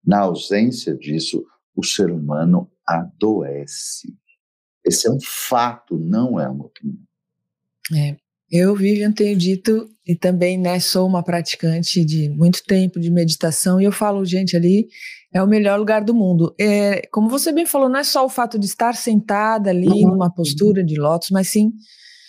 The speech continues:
Speaker 2: É, às vezes é caminhando com presença, observando, o
Speaker 1: Sim,
Speaker 2: pé
Speaker 1: claro.
Speaker 2: tocando no chão. Às vezes é um momento de contemplação na natureza que você simplesmente está ali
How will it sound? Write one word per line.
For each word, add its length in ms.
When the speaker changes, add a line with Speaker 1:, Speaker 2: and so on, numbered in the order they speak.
Speaker 2:
É, 180
às 140
vezes 300
é 140
caminhando 880
com 220
presença, 680
observando, 680
o 60
Speaker 1:
Sim, 120
Speaker 2:
pé 220
Speaker 1:
claro. 60
Speaker 2:
tocando 560
no 140
chão. 300
Às 120
vezes 200
é 80
um 60
momento 380
de 140
contemplação 1080
na 140
natureza 480
que 80
você 260
simplesmente 760
está 420
ali 380